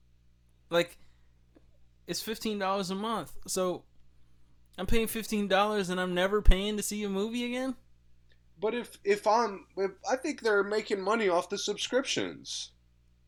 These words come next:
Speaker 2: 'Cause it's, it's
Speaker 1: No, but
Speaker 2: one thing to have, like, some random movies that have come out, but when you have original, when Wonder Woman is coming to your platform,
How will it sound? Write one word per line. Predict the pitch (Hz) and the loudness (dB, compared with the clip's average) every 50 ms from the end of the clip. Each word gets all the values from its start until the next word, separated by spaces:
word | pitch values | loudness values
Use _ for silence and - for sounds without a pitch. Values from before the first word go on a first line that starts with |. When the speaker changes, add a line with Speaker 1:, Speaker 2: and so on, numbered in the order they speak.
| _ _ _ _ _ _ _ _ _ _ _ _ _ _ - | _ _ _ _ _ _ _ _ _ _ _ _ _ _ -6
Speaker 2:
'Cause | - 202 196 262 | -6 -4 -2 -2
it's, | 302 - - - | -2 -2 -4 -6
it's | 226 277 247 233 | -4 -4 -2 0
Speaker 1:
No, | 262 285 277 | 0 0 0
but | 202 233 226 - - | 0 0 -2 -2 -2
Speaker 2:
one | 143 165 190 208 214 208 151 | -2 0 2 2 0 0 0
thing | - 185 185 180 175 | 2 2 4 4 2
to | 156 143 | 0 0
have, | 143 147 147 143 143 139 135 123 120 - - 117 117 120 | 0 2 2 4 4 4 4 2 -2 -10 -18 -16 -8 -2
like, | 120 117 113 110 - - | 0 0 0 0 0 -2
some | - - - - 147 143 151 156 151 127 | -4 -2 0 2 4 4 4 2 0 0
random | 123 127 131 139 143 139 139 139 135 123 | 0 2 2 2 2 2 2 2 2 2
movies | 127 131 135 131 127 135 131 131 127 - - - | 0 0 0 2 2 0 0 0 -2 -4 -4 -2
that | - 113 117 | 0 0 0
have | 117 107 - | 0 -2 -4
come | - - 135 127 120 | -4 -4 -2 -2 0
out, | 123 123 113 98 92 87 78 - _ _ _ _ _ _ - | 0 -2 -2 -2 -2 -4 -6 -10 _ _ _ _ _ _ -2
but | 135 143 | -2 0
when | 147 156 156 175 | 0 0 0 0
you | 196 214 | -2 0
have | 202 226 220 202 147 - - | 2 4 4 4 2 0 -2
original, | 143 139 131 127 143 170 170 147 - 180 185 190 180 160 135 - - 117 113 | -2 0 2 2 4 4 4 4 2 2 4 2 2 2 -2 -6 -14 -16 -6
when | - 139 139 127 120 110 98 | -2 0 0 0 0 -4 -2
Wonder | 104 123 143 170 170 170 170 | 0 0 2 2 2 2 2
Woman | 160 160 170 180 185 180 180 | 4 2 2 2 2 0 0
is | 170 165 - | 0 -2 -2
coming | - - 180 175 185 185 185 180 | -2 0 0 0 0 0 -2 -2
to | - 185 | -2 -2
your | 160 165 180 | 0 0 0
platform, | 175 - 170 160 175 170 - - 185 185 185 190 190 190 180 | 0 0 0 0 0 0 -2 -2 0 0 0 0 -2 -4 -10